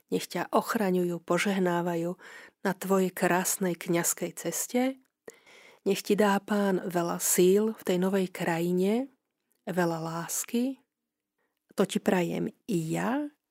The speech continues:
a ešte sa s tebou rozlúči aj redaktorka z Rádia Mária. Milí poslucháči, ďakujem za rozhovor otcovi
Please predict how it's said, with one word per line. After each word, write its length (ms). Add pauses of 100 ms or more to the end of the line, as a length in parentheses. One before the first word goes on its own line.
(160)
a 80
ešte 160
sa 160
s 80
tebou 240
rozlúči 800
aj 240
redaktorka 560
z 80
Rádia 320
Mária. 640 (160)
Milí 240
poslucháči, 960 (880)
ďakujem 640
za 240
rozhovor 720 (320)
otcovi 560